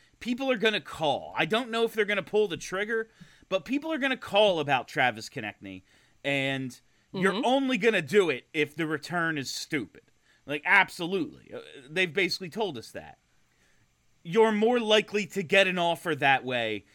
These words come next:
Speaker 1: if there's no health question marks surrounding him. So I guess I do
Speaker 2: Right.
Speaker 1: understand, like, because Konechny played and had the year he had, like, he's not coming back from a major injury the way Sean Couturier, it's like, "Oh yeah, his neck doesn't work,"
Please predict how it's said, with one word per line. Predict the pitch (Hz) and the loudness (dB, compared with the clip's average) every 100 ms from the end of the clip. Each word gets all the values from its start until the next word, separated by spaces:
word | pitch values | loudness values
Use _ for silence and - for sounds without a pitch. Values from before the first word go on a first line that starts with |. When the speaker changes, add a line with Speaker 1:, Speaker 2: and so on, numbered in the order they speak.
| _ - | _ -6
Speaker 1:
if | 165 | -4
there's | - 165 143 | 0 0 0
no | 170 156 | 0 0
health | - 170 147 - | 2 0 0 -4
question | 147 131 - 113 95 | -2 -2 -4 -14 -14
marks | 82 - | -14 -14
surrounding | - 101 92 82 82 | -14 -12 -14 -16 -20
him. | _ _ _ _ | _ _ _ _
So | - 233 | -8 0
I | 220 | 2
guess | 196 269 269 | 4 0 2
I | 233 | -2
do | 180 - 180 208 202 | -2 -6 -4 -2 2
Speaker 2:
Right. | 175 | 2
Speaker 1:
understand, | 156 160 - 160 143 131 127 117 _ _ - | 2 -2 -4 0 0 0 -4 -8 _ _ -10
like, | 185 | -6
because | 214 190 - 254 247 | -6 -6 2 2 2
Konechny | - 220 196 180 165 | -6 -2 -2 -4 -10
played | - 190 175 135 131 | -10 -4 -4 -4 -8
and | 127 | -2
had | 170 175 170 | 4 4 2
the | 165 | -6
year | 160 165 156 | -10 -8 -6
he | 127 - | -8 0
had, | 151 117 92 85 _ - 190 | 2 2 0 -8 _ -12 -10
like, | |
he's | 196 214 | -6 0
not | 233 214 | 0 0
coming | 214 202 | -4 -4
back | 180 180 - | 0 0 0
from | 185 | -4
a | 160 | -4
major | 156 170 165 156 160 143 | -2 0 -2 -2 -4 -2
injury | 147 127 127 120 - - _ | -4 -6 -8 -8 -12 -20 _
the | 160 | -4
way | 160 | -4
Sean | - 175 | -4 -6
Couturier, | 156 139 170 151 135 131 | -6 -10 -6 -2 -2 -2
it's | 127 | -6
like, | 139 214 | -8 -4
"Oh | 247 | -2
yeah, | 240 | -2
his | 180 156 | -4 -6
neck | 160 175 - | -2 -2 -2
doesn't | 139 135 123 98 | -6 -6 -6 -10
work," | 110 101 - | -10 -10 -16